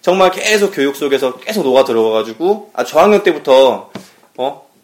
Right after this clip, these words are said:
이거 아무것도 아니야, 정말 조금 다른 것뿐이야, 그냥 이렇게 해서 쭉 커서 올라오면 아이들이 정말 어떤 사회적 눈을 떴을 때도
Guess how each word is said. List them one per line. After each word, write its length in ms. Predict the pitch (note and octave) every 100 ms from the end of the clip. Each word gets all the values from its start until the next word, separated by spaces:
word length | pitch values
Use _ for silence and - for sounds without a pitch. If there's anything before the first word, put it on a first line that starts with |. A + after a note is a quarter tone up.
| -
이거 160 | D#3+
아무것도 420 | G3 B2 F3+ A3
아니야, 480 | G#2 G#2 G#2+ A#2+ G#2+ -
정말 240 | G3 A3
조금 180 | A3 D#4+
다른 280 | - B2 C#3
것뿐이야, 540 | - G3+ D#3 B2 G#2+
그냥 140 | G#2+ C3
이렇게 160 | - D#3+
해서 120 | E3
쭉 240 | G#3+ A#3+
커서 200 | A#3 B3
올라오면 640 | F3+ C3+ D3 A2 D#3 A#2 -
아이들이 300 | A2+ C3+ C#3
정말 360 | B2+ B2+ A#2+ - - _ _ _
어떤 120 | A#2
사회적 560 | F#3+ G3 F#3+ E3 C#3+
눈을 240 | A#2 A#2+ A#2+
떴을 300 | E3+ - F3
때도 440 | C#3 D#3+ A#3 -